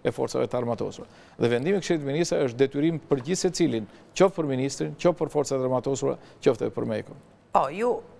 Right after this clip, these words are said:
Speaker 2: ju folët për përgjegjësitë e ministrit, apo jo, edhe mënyrën se si bashkëpunon ministri me strukturat e tjera, mbështetëse ose jo. Ju akuzojnë se i keni kaluar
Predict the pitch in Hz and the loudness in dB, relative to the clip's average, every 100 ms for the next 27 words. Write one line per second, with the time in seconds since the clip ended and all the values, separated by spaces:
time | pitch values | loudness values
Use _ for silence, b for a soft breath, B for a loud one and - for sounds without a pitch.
0 | - 220 254 277 277 254 226 214 202 196 | -8 -2 2 2 2 2 -2 -2 -2 -2
1 | 190 240 220 208 202 170 - 139 156 160 | -2 2 2 0 -4 -4 -4 -4 -4 -2
2 | 165 143 147 180 202 196 - 180 190 208 | 0 0 0 0 0 0 -2 -4 -2 0
3 | 214 - 180 - 220 202 170 190 - - | 0 -2 -4 0 0 0 0 0 -2 -4
4 | 208 214 220 196 175 - 202 190 190 - | -2 -2 -2 -4 -4 -4 -4 -2 -4 -6
5 | 175 196 185 165 165 190 156 135 120 - | -6 0 0 -2 -4 -2 0 -2 -6 -10
6 | 147 147 180 160 - 143 135 - 139 110 | -10 -2 -2 -2 -4 -6 -4 -4 -2 -4
7 | B B B B B B B _ _ _ | B B B B B B B _ _ _
8 | 190 185 214 202 277 254 202 208 202 190 | 2 4 2 0 2 2 0 0 -4 0
9 | 196 220 277 185 151 | 0 0 0 2 0